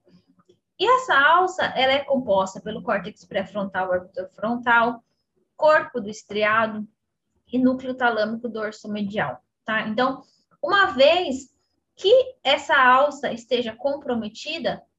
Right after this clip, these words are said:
todo o processamento nessas áreas pode ficar comprometido.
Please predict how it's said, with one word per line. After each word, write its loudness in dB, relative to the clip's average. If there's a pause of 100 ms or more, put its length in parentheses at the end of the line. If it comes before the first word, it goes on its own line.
todo 2
o -8
processamento -4
nessas -6
áreas -2 (100)
pode -4
ficar -6
comprometido. -8